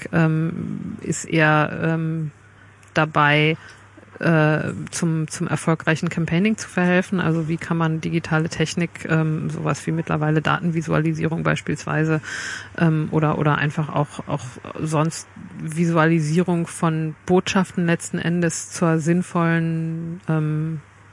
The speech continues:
zum sinnvollen Kommunizieren von, von politischen Interessen benutzen.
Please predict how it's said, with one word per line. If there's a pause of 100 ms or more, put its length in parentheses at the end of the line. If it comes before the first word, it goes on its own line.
(800)
zum
sinnvollen
Kommunizieren
von,
von
politischen
Interessen (120)
benutzen.